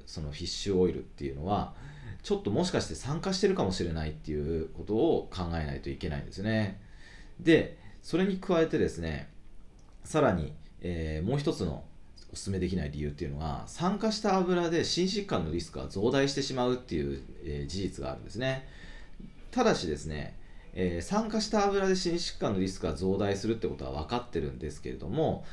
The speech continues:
えー、酸化したフィッシュオイルのサプリメントによって、えー、心疾患が増大するっていう、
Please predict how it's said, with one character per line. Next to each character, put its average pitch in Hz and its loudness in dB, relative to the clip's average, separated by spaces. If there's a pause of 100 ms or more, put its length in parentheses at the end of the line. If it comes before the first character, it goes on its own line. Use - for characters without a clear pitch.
(180)
え 85 0
ー、 - -6
酸 202 0
化 208 2
し - -4
た 208 8
フ - -2
ィ 165 2
ッ - 0
シ - -2
ュ 247 4
オ 247 8
イ 220 6
ル 135 0
の 101 2
サ 127 -2
プ - -4
リ 101 4
メ 80 0
ン 76 -4
ト 78 -4
に 73 -2
よ 73 -2
っ - -14
て、 185 2 (320)
え 82 -4
ー、 80 -2
心 113 0
疾 113 -2 (140)
患 85 0
が 113 2
増 92 4
大 92 4
す - -6
る 101 6
っ - -6
て - -8
い 80 4
う、 - 2